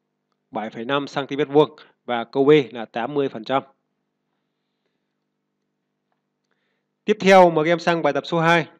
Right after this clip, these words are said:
Cho hình bình hành M N P Q. Các em xem hình vẽ. Có M N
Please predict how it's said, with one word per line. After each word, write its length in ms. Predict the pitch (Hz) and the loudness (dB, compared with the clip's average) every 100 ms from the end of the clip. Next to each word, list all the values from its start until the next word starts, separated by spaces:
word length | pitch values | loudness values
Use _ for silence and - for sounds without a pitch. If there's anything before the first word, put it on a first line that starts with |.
| _ - _ - | _ -20 _ 2
Cho 240 | 190 185 | 6 6
hình 220 | 151 151 | 4 -2
bình 140 | 139 139 | -6 -6
hành 320 | 139 139 135 | -6 -6 -6
M 40 | |
N 160 | 135 135 | -6 -4
P 220 | 135 135 | -6 -4
Q. 480 | 160 160 180 160 - _ _ _ _ _ _ _ _ _ _ _ - | -4 0 0 -2 -8 _ _ _ _ _ _ _ _ _ _ _ -10
Các 80 | |
em 80 | 156 | -8
xem 200 | 147 160 | -4 -4
hình 140 | 143 120 | -4 -4
vẽ. 240 | 143 170 - _ _ _ _ | -2 -2 -6 _ _ _ _
Có 420 | - 135 156 202 - _ _ _ | 0 4 6 4 0 _ _ _
M 120 | 143 | -10
N 40 | 135 | -6